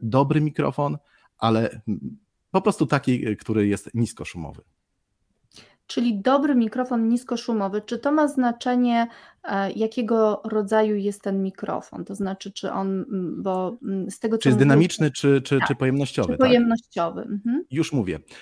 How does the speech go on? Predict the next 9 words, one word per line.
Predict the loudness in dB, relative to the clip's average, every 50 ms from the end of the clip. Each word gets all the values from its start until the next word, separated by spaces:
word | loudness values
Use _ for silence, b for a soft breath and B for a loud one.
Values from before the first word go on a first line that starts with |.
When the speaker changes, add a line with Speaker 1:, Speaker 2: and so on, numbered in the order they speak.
| B
Speaker 1:
Możemy | 0 0 2 2 2
używać | 2 2 0 0 0
takiego | 0 0 0 0 0
lub | 0 0 -2
takiego. | -4 -2 0 -2 -2 -2 -4
Wszystko | 0 2 2 2 2 0 0 0
zależy | 2 2 2 2 2 0 0 0
od, | 0 0 0 -2 -6 -4
e, | -2 -2 0 0 -2 -4 -8 -16 _